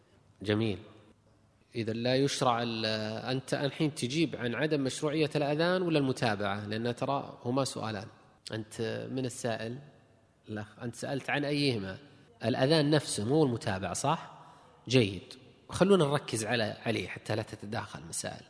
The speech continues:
فما رأيكم في الأذان؟ لو أن المساجد الآن قالوا بدل ما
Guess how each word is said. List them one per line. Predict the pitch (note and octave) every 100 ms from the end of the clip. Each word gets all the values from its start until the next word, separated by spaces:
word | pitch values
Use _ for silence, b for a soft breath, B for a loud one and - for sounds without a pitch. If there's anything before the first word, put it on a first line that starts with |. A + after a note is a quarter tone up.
| - b b b b b b -
فما | B2 D3+
رأيكم | D#3 B2 A#2+
في | G#2+
الأذان؟ | G#2+ G#2 G#2
لو | B2 D#3+
أن | E3 D3+
المساجد | C3 A#2+ - C3+ A#2 G#2+
الآن | G#2 G#2 G#2+ A2 A#2+ A#2 - - b b b b b b _ -
قالوا | C3+ A#2+
بدل | A2+ A2+ A2
ما | G2+ G#2 G2+